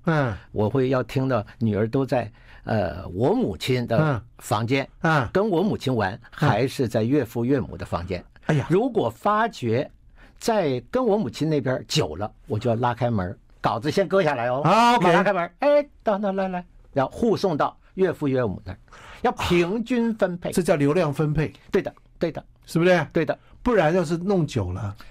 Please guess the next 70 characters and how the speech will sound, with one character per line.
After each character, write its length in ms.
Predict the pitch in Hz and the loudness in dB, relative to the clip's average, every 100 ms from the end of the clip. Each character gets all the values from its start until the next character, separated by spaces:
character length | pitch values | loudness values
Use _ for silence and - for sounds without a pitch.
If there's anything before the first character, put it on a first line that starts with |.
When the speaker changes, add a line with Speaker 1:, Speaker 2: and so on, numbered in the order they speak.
| - - | -4 2
Speaker 2:
对。 100 | 165 | 2
Speaker 1:
那 60 | |
边 160 | 139 143 | 2 -2
不 80 | 143 | 0
高 180 | 151 | -2
兴 220 | 156 190 175 | -2 -4 -8
了。 100 | - - - 143 | -10 -20 -8 0
Speaker 2:
然 140 | 147 | 2
后 60 | 160 | 4
Speaker 1:
还 80 | |
是 20 | 165 | 2
什 20 | |
么？ 60 | 120 | 2
Speaker 2:
夹 220 | 135 151 | 0 -2
菜， 340 | - 196 - - | -4 -4 -4 -8
吃 180 | - 185 | -4 -2
饭 220 | 190 151 | -2 -2
的 80 | 110 | -6
时 140 | - | -10
候， 140 | 95 107 - - - - - | -12 -14 -20 -20 -20 -14 -2
我 160 | 117 | 0
先 360 | 113 170 170 175 | 0 0 -2 -2
夹 240 | 120 110 | -2 0
一 80 | 139 | 0
柱 220 | 147 139 | 0 -2
子， 100 | 104 | -2
比 140 | 104 123 | -2 0
如 60 | |
说 120 | 123 | 0
鱼， 320 | 120 101 117 - | 0 0 -2 -2
好 180 | - - | -2 0
吃， 80 | 190 | 2
Speaker 1:
啊。 140 | 147 - - - | 0 -6 -20 -4
Speaker 2:
我 120 | 123 | -4
夹 280 | 113 120 123 | -2 -2 -2
在 160 | 143 127 | -2 -2
空 220 | - 226 | -2 -2
中， 120 | 240 226 - | -2 -8 0
Speaker 1:
啊。 60 | |
Speaker 2:
然 100 | 202 | 0
后 60 | 226 | 2
给 180 | 139 147 | 0 0
我 180 | 139 143 | 0 0
母 180 | 110 | -2
亲。 240 | 92 135 - - | -2 -4 -4 -4
Speaker 1:
啊， 100 | 185 190 | -2 0
那 80 | 175 | 2
应 160 | 165 | 2
该 140 | 160 160 | 2 2
的。 60 | |
Speaker 2:
说， 60 | 160 | 0
哎， 20 | - | 0
对， 220 | 165 - _ - | -2 -4 _ -4
我 140 | 151 | -2
母 140 | 202 143 | 0 -2
亲 140 | 160 | -2
说 100 | 214 | -4
：“不 180 | - 285 | 2 4
要， 200 | 294 247 | 4 2
不 140 | 180 277 | -2 -2
要， 160 | 294 | 0
我 160 | 233 214 | 0 0
不 120 | 285 | 0
吃， 180 | 247 285 | 0 -2
我 140 | - 214 | 0 0
不 100 | 226 | 0
吃。” 260 | 220 240 - - - - - - | -2 -4 -12 -20 -20 -20 -20 -20
她 200 | - 165 | -4 -2
把 200 | 151 127 | 0 -2
碗 280 | 143 110 107 | 0 -2 -2